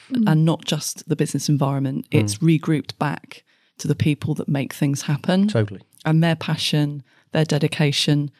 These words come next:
Speaker 2: and the camaraderie that's needed to, to buoy each other up, because
Speaker 3: Yeah.
Speaker 2: we've all had our humps in the road in the last year.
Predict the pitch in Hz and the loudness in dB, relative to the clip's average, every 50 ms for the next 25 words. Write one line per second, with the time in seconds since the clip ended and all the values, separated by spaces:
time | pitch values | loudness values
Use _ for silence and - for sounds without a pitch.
0 | _ _ _ _ _ _ _ _ - - 147 143 143 147 - - 180 170 160 151 | _ _ _ _ _ _ _ _ -4 -2 0 2 2 2 0 2 2 2 4 4
1 | 151 151 151 156 - - 143 139 143 - - - 156 151 156 151 - 151 147 - | 2 2 0 0 0 0 0 2 0 0 0 2 2 4 4 2 2 0 -2 -2
2 | - - - 151 143 - - - 165 - - 165 165 160 156 - - - 165 156 | -2 -2 -2 -2 -2 -2 -2 -4 -2 0 0 2 2 2 2 0 0 0 0 0
3 | 156 143 175 - - - - - 160 - - 147 147 - 170 160 160 180 185 170 | 2 2 2 2 2 0 -2 -6 -6 -4 -2 -2 0 2 2 4 4 4 2 2
4 | 156 - 156 151 - 147 147 147 - 180 170 - - - - 151 151 151 180 190 | 2 2 0 0 0 -2 -2 -2 -2 -4 -6 -6 -6 -2 0 0 2 4 4 4
5 | 185 165 151 147 147 151 156 156 151 151 139 - - - 156 - - - - | 4 4 4 2 0 0 0 0 0 0 0 0 2 2 2 2 0 -2 -10